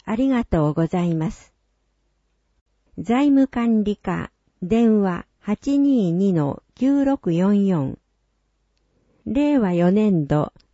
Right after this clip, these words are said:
寄付額、二百九十二万八百四十円。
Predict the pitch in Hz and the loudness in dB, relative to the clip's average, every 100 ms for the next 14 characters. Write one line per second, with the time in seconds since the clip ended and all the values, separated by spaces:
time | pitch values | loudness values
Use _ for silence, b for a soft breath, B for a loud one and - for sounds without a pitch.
0 | _ - 208 254 247 170 - 135 - _ | _ 0 0 2 0 0 -4 -6 -6 _
1 | _ _ _ _ _ _ _ _ _ - | _ _ _ _ _ _ _ _ _ -2
2 | 226 269 285 262 - 277 277 220 180 160 | -2 -2 -2 -4 0 2 2 2 2 2
3 | 170 196 208 185 151 185 196 - - 254 | 2 0 0 -2 -6 -6 -8 -8 -6 -4
4 | - 233 233 226 208 226 170 143 135 - | 0 2 2 2 2 2 2 0 -4 -8